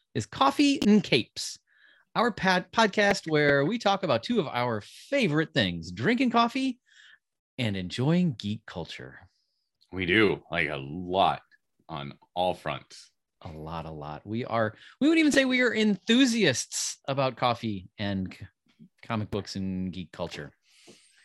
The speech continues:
Speaker 2: Yeah, no, and, you know, you brought up a long time ago in the first episode, um, that if anybody's brave enough to li-, go back and listen to, thanks. Um, but the difference between, you know, critics and enthusiasts,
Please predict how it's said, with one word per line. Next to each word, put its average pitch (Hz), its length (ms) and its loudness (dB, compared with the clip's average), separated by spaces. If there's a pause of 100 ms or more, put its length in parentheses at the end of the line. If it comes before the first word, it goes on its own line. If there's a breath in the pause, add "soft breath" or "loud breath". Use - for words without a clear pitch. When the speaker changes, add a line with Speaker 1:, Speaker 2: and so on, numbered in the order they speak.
(220 soft breath)
Speaker 2:
Yeah, 143 320 4
no, 135 120 2
and, 123 260 0
you 139 140 0
know, 139 100 2
you 127 160 0
brought 123 320 2
up 120 200 0
a - 40 -16
long 117 340 0
time 113 180 -4
ago 107 220 -4
in 95 80 -4
the 92 80 -8
first 95 260 -4
episode, 85 640 -2 (140)
um, 73 460 -4 (100)
that 90 120 2
if 85 100 -4
anybody's 90 400 -2
brave 85 260 -2
enough 85 240 -2
to 85 80 -8
li-, 82 240 -4
go 90 100 0
back 82 280 0
and 78 80 -8
listen 80 280 -8
to, 76 260 -6 (200)
thanks. 85 320 -2 (420 soft breath)
Um, 95 460 0 (640 soft breath)
but 104 300 0 (340)
the 104 160 0
difference 120 260 0
between, 90 680 -4 (100)
you 101 80 -8
know, 80 100 -4
critics 98 420 -4
and 82 80 -4
enthusiasts, 78 680 -6